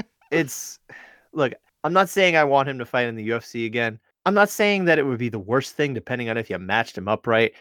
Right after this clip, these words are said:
How about we just don't put him in there with Uriah Hall, who can knock his head off anymore, you know?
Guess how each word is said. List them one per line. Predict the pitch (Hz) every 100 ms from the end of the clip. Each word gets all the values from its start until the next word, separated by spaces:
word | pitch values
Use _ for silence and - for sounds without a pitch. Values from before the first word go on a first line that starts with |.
| -
How | 214
about | 254
we | 226
just | 185 170 143
don't | 180 170
put | - 165
him | 160
in | 151
there | 147 139
with | 131 143
Uriah | 135 135 127 123
Hall, | 175 143
who |
can | 120 127
knock | 123 120
his | 101
head | 143 170
off | 113 -
anymore, | 98 92 95 -
you | 120
know? | 139 143 175